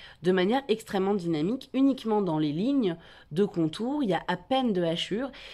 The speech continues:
et c'est, et c'est un geste de plume vraiment dynamique et léger. Voilà. C'est pas parce qu'on rehausse à la plume qu'il faut rehausser de manière extrêmement rigide et précise. Ça peut être, euh, très léger, très dynamique, très sensible. Vous avez ici maintenant un dessin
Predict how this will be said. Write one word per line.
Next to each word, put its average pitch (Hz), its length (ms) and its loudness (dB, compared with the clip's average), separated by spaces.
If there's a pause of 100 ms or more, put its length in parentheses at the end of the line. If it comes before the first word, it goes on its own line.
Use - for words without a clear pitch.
et 180 80 0
c'est, 185 240 -4
et 175 240 2
c'est 170 180 -6
un 156 140 0
geste 254 340 -2
de 156 80 -4
plume 262 340 -2 (360)
vraiment 208 340 2
dynamique 196 480 2
et 202 80 4
léger. 185 440 0 (280)
Voilà. 139 240 -8 (280)
C'est 185 100 -2
pas 254 120 2
parce 254 200 0
qu'on 170 160 0
rehausse 233 420 4
à 202 60 4
la 160 100 2
plume 269 300 0
qu'il 208 140 -6
faut 175 140 0
rehausser 180 460 2
de 220 80 0
manière 196 280 2
extrêmement 156 460 -2
rigide 170 380 -2
et 196 60 4
précise. 160 500 -6 (240)
Ça - 180 -2
peut 165 200 0
être, 233 340 0
euh, 147 200 0 (280)
très 247 220 2
léger, 196 440 2
très 240 200 -2
dynamique, 185 520 0
très 226 220 -4
sensible. 143 500 -10 (1040)
Vous 220 140 4
avez 233 180 8
ici 254 240 -2
maintenant 233 340 2
un 180 100 2
dessin 240 480 -2